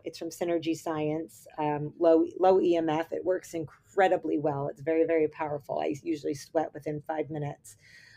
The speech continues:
Um, jumping on the rebounder. It's like a mini trampoline. I jump on the rebounder every day, um, you know, for probably about twenty minutes, which is really good for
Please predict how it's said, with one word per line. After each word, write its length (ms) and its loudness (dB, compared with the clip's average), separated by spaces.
Um, 560 2
jumping 380 6
on 80 6
the 80 6
rebounder. 800 2
It's 220 -2
like 160 4
a 180 4
mini 240 2
trampoline. 640 0
I 100 2
jump 260 -4
on 120 -2
the 80 0
rebounder 800 4
every 240 -2
day, 460 2
um, 600 2
you 140 4
know, 140 6
for 180 4
probably 320 2
about 260 4
twenty 300 0
minutes, 460 0
which 180 0
is 100 0
really 220 2
good 240 0
for 380 2